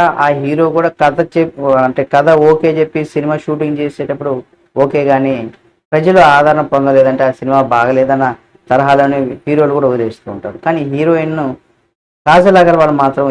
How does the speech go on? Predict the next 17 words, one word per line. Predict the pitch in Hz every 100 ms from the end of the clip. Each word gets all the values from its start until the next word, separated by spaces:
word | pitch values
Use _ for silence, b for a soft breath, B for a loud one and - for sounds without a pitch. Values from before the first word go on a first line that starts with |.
| 131
ఎవరు | 139 180 190
ఊహించలేరుగా | 175 170 156 - 147 139 135 143 139 _ _ _ _ - 127
ఆమె | 131 120 107 - -
చెప్పినటువంటి | - 151 143 143 135
ఈ | 127 123
డిజాస్టర్ | 139 165 170 160 139
సినిమా | 139 135 127
కూడా | 127 123
నాకు | 120 117
ఇష్టం | - 123
అని | 120
చెప్పింది. | 113 - 113 117 113 98 _ _ _ _ _ -
అసలు | 123 127
ఎవరు | 117 135 131
ఊహించుకోరు. | 139 139 - 127 120 117 - _ _ _ -
టాలీవుడ్‌లో | 156 180 190 190 185 170 180 160 143 - _ _ _ _ _ _ -
ఒక | 135